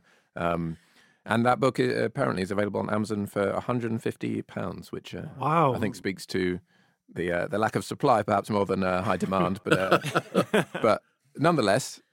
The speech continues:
Speaker 1: you know, clearly they, they do put a lot of stock in, uh, uh, in this side of the business. The,
Speaker 2: Yeah.
Speaker 1: to, to finish, though, the, the same question as ever. One issue, if you wanna call it that, with quality shares is, you know, the way we assess, or way a lot of people assess for quality, can be relatively value agnostic.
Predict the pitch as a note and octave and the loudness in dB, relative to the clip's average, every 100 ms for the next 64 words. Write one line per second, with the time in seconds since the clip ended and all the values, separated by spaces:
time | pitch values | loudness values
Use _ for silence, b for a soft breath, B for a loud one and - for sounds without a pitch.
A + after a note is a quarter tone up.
0 | _ _ A2+ G2 - B2 G2+ G2+ G2 F#2+ | _ _ -2 0 0 2 2 0 0 -2
1 | G2+ G#2 F2 F#2 F#2 F2 - F2+ - F2+ | -2 -2 -2 -4 -4 -4 -4 -4 -2 -4
2 | F#2 F2+ E2+ F2+ G2+ F#2 - F#2+ F2+ F2 | -4 -4 -6 -6 -8 -10 -10 -8 -6 -4
3 | E2+ E2+ F2 E2+ F2 E2 D#2+ - A2+ G#2+ | -4 -4 -8 -6 -6 -6 -12 -10 -2 -2
4 | A2 B B B B B - F3 D#3 - | -2 B B B B B 2 2 0 0
5 | D#3+ D#3 C#3 A#2+ C#3 C3 B2+ B2 A#2+ A#2+ | 2 4 2 2 4 4 4 2 0 -2
6 | A#2 A#2+ B2 A2 A2 G#2+ F#2+ G2+ G2 G2 | -2 0 2 2 0 -2 -2 0 0 0
7 | G2 - B2 C#3 B2+ G2+ B2 - A#2 G#2+ | -2 -6 2 2 2 -2 -4 0 0 0
8 | A2 G#2 G2+ A2 G#2 F#2+ G2 G#2 - G2 | -2 -2 0 0 2 0 0 -2 -2 -2
9 | F#2+ F#2 F2 F2 F2 F#2 G2+ G2 - - | -2 -4 -4 -2 -4 -2 -4 -4 -12 -12
10 | F#2 F2 E2 G2+ G2+ G2+ G2 F#2+ F#2 F#2 | -10 -10 -8 -4 0 0 0 -2 -2 -4
11 | F2+ F2+ F#2 F#2+ G2 F#2+ - G2 G#2+ F#2 | -6 -8 -10 -8 -6 -6 -4 -6 -4 -6
12 | F#2 F#2 F#2+ - F2+ F2 F2+ - F2 - | -6 -4 -4 -6 -8 -8 -10 -10 -12 -8
13 | F#2 F#2 - A2 G2+ G2 F#2+ F#2+ G#2 G2+ | -8 -8 -4 -2 0 -2 -2 0 0 0
14 | G2+ F2+ E2+ F2 E2+ F2 F2 D#2 F2 - | -4 -4 -4 -4 -4 -6 -8 -8 -10 -8
15 | E2+ D#2 - | -12 -12 -14